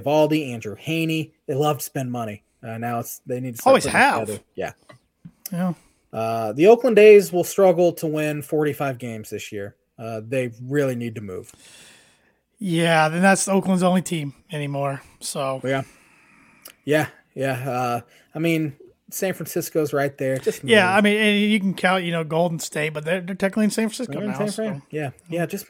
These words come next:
Speaker 1: just move to Vegas,
Speaker 2: Yep.
Speaker 1: where,
Speaker 2: Yep.
Speaker 1: where, where they want to be.
Speaker 2: Yep.
Speaker 1: Um, so my playoff teams in the American League, I have the Yankees,
Speaker 2: Yep.
Speaker 1: Blue Jays,
Speaker 2: Yep.
Speaker 1: Twins,
Speaker 2: Yep.
Speaker 1: Astros,
Speaker 2: Yep.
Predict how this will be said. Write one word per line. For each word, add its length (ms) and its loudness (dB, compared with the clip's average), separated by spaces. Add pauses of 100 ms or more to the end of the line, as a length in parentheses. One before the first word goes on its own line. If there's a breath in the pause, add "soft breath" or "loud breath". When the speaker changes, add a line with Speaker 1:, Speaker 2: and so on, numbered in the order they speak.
(100)
Speaker 1:
just 200 -4
move 200 -8
to 80 -18
Vegas, 200 -6
Speaker 2:
Yep. 340 -6 (100)
Speaker 1:
where, 200 -6
Speaker 2:
Yep. 180 -2
Speaker 1:
where, 200 2
where 140 2
they 120 0
want 280 -6
to 80 -16
be. 280 -8 (160)
Speaker 2:
Yep. 240 -4 (720 soft breath)
Speaker 1:
Um, 360 -6
so 160 2
my 220 8
playoff 540 8
teams 320 0
in 80 0
the 120 0
American 480 0
League, 340 0
I 140 0
have 120 0
the 80 -4
Yankees, 640 -4
Speaker 2:
Yep. 120 -2 (460 soft breath)
Speaker 1:
Blue 220 8
Jays, 680 4
Speaker 2:
Yep. 200 -6
Speaker 1:
Twins, 720 -4
Speaker 2:
Yep. 240 -4 (380)
Speaker 1:
Astros, 640 -2
Speaker 2:
Yep. 140 2